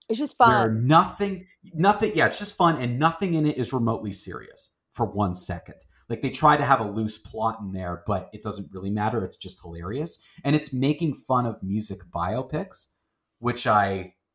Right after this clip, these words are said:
Speaker 2: really appreciated.
Speaker 1: Yeah, that's right up your
Speaker 2: Because
Speaker 1: alley.
Speaker 2: they all have tropes. Well, they all have tropes, and they're all in here, e-, including, like, they've got,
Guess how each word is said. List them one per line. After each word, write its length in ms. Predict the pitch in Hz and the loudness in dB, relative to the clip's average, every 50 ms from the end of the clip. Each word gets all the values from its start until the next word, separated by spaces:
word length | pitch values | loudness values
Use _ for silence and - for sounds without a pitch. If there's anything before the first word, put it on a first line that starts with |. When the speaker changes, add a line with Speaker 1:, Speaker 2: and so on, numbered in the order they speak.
| _ _ _ _ _ _ 104 98 | _ _ _ _ _ _ -16 -6
Speaker 2:
really 260 | 117 120 110 110 107 | -4 -4 -2 -2 -2
appreciated. 600 | 98 85 - 98 87 85 - - - - - - - _ | -4 -4 -6 -8 -8 -8 -10 -14 -18 -20 -20 -20 -20 _
Speaker 1:
Yeah, 140 | - 185 190 | -8 -4 -2
that's 200 | 180 180 185 - | -2 -4 -4 -2
right 200 | 196 208 208 208 | 0 0 0 0
up 120 | 208 202 - | -2 -4 -2
your 100 | 196 190 | 0 2
Speaker 2:
Because 240 | 185 190 226 262 233 | 2 4 4 4 2
Speaker 1:
alley. 60 | 185 | 2
Speaker 2:
they 80 | - 113 | 4 4
all 160 | 113 113 110 | 4 4 4
have 200 | 98 - 104 - | 4 0 -4 -4
tropes. 380 | - - - 95 82 - - - | -8 -12 -12 -12 -12 -12 -14 -8
Well, 160 | 143 170 143 | -2 -2 2
they 120 | - 120 131 | 4 6 6
all 140 | 139 143 139 | 8 8 6
have 120 | 113 - - | 4 2 0
tropes, 600 | - - 151 123 95 98 - - - - - - | 0 4 4 4 4 4 0 -4 -8 -10 -10 -8
and 220 | - 123 110 107 107 | -4 -2 0 0 0
they're 120 | 107 110 | 0 0
all 160 | 107 104 107 | 0 0 0
in 120 | 107 110 104 | -2 -2 -2
here, 340 | 98 95 87 82 82 - - - - _ - | -2 -4 -4 -6 -6 -8 -12 -20 -20 _ -4
e-, 160 | 175 160 156 - | -2 -2 0 2
including, 460 | 165 151 - - 190 190 170 185 170 | 0 0 0 2 2 2 4 2 2
like, 220 | 151 135 - - | 2 0 0 0
they've 180 | - 156 147 147 | 0 0 0 4
got, 460 | - 151 143 135 135 - - 120 - | 8 10 10 10 8 6 -2 -14 -18